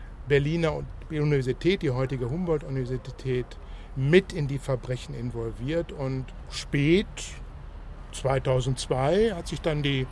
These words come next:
landwirtschaftliche Fakultät auch dazu bekannt und ihre Schuld auch bekannt. Da muss weiter dran gearbeitet werden. Da gilt es auch, das zu dokumentieren. Und muss man auch sagen, ein Student, ehemaliger Student der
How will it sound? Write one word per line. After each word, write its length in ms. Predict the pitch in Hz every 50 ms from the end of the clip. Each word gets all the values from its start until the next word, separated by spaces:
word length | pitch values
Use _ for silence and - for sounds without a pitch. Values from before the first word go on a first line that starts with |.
| - - - - - - - - - - - - 143
landwirtschaftliche 760 | 135 147 156 131 - 147 - - 151 135 - 151 123 - 139
Fakultät 680 | - - 160 - 139 131 127 - - 151 147 147 -
auch 140 | - - -
dazu 300 | - - 117 - - -
bekannt 500 | - - 117 - - 135 135 143 165 175
und 140 | 165 143 139
ihre 160 | 131 110 117
Schuld 440 | - - - 131 139 147 151 151 -
auch 140 | 180 160 143 -
bekannt. 420 | - 160 - - 170 160 165 185 185 - - - - - -
Da 100 | - 127
muss 260 | 143 160 165 - -
weiter 280 | - 151 147 147 151 139
dran 220 | 135 127 127 131
gearbeitet 680 | 127 127 120 113 107 127 131 160 156 - 185 170 - -
werden. 440 | 170 165 170 175 180 185 196 202 202 - - - - -
Da 80 | 123
gilt 260 | 110 - 151 143 -
es 180 | 147 131 - -
auch, 160 | 135 123 127 - -
das 220 | 135 127 - -
zu 80 | - 139
dokumentieren. 1000 | 123 - 120 - - 123 117 117 113 113 - - - 135 131 139 151 156 151 156
Und 280 | 151 143 135 135 131 - - - - - - -
muss 200 | 143 135 - -
man 160 | 180 170 170
auch 180 | 175 175 156 -
sagen, 480 | - 143 127 120 131 147 147 170 170
ein 200 | 170 156 143 143
Student, 720 | - - - 156 123 - 127 123 131 160 196 226 - - - - - - -
ehemaliger 460 | 147 147 143 143 135 135 135 135 135
Student 480 | - - 139 123 127 127 127 143 143 143
der 300 | 143 135 131 127 127